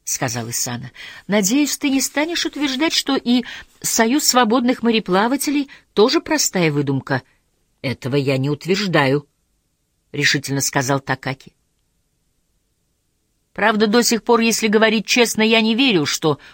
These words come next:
у Союза свободных мореплавателей есть будущее. Теперь поверил. Ведь его существование так реально. И верим не только мы.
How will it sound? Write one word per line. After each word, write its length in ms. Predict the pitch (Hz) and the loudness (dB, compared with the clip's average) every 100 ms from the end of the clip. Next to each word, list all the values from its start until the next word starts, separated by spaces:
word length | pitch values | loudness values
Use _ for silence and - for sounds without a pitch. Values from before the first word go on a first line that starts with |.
| - | -4
у 100 | 160 | -2
Союза 560 | - 170 170 247 220 175 | 2 2 2 0 0 0
свободных 640 | - 170 175 208 170 - | 2 2 2 2 0 -2
мореплавателей 840 | 156 151 151 175 214 175 160 143 | 0 0 0 0 2 0 -2 0
есть 340 | 139 156 151 117 | 0 0 0 -4
будущее. 640 | 123 127 123 - - 127 _ _ _ _ _ _ _ _ _ _ _ _ _ _ | -8 -6 -4 -2 -4 -8 _ _ _ _ _ _ _ _ _ _ _ _ _ _
Теперь 340 | - 156 185 | -6 -2 0
поверил. 560 | 180 127 110 120 117 113 _ _ _ _ _ _ _ _ _ _ _ _ _ | 0 -4 -2 -4 -6 -8 _ _ _ _ _ _ _ _ _ _ _ _ _
Ведь 260 | 139 135 - | -8 -4 -2
его 180 | 131 147 | -2 -2
существование 920 | - 156 - 143 143 135 139 156 139 | -2 -2 -2 -4 -2 -2 0 0 -2
так 280 | - 147 - | -2 -2 -2
реально. 460 | 147 147 160 131 - _ _ _ _ _ _ _ _ - | 0 0 -2 -6 -12 _ _ _ _ _ _ _ _ -2
И 140 | 160 | 0
верим 300 | 156 180 190 | 4 4 4
не 100 | 185 | 2
только 320 | 196 180 202 | 2 0 2
мы. 260 | 185 208 | 2 2